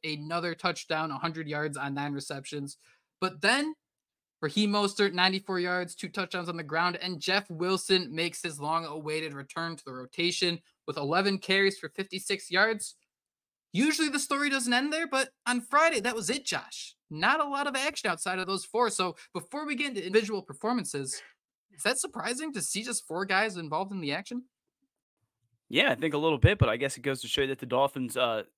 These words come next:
Speaker 2: knew what was working, right, and continued to stick with it. I mean, I guess it's not really a surprise that you're utilizing Tyreek Hill and Jaylen Waddle as those
Speaker 1: <laughs> Breaking news.
Speaker 2: one-two guys 'cause, <laughs> yeah, 'cause we keep talking about how we're waiting for someone to step up as that third wide receiver. So,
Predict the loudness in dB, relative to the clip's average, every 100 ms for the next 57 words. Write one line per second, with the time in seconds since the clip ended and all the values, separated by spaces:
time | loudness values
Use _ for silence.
0 | -10 -2 0 2 2 0 -2 0 0 -2
1 | 0 0 0 -8 -6 -6 -6 -8 -8 -8
2 | -8 -6 -6 -4 -6 -8 -18 -12 0 2
3 | 2 0 0 2 2 0 0 4 4 2
4 | -4 -4 -4 0 2 2 -2 -4 -2 -2
5 | -2 -2 -2 -6 -10 _ _ -6 -2 0
6 | 4 4 4 0 0 -2 0 -2 -2 -4
7 | -2 2 4 4 0 -10 -12 -20 -20 -20
8 | -2 0 2 -2 -2 -4 -4 4 6 6
9 | 2 2 2 4 2 2 -2 -16 -6 0
10 | 2 0 -4 0 2 0 -6 -2 -2 -2
11 | -2 -2 -2 -2 -2 -2 0 0 0 -6
12 | -8 -8 -8 -4 -4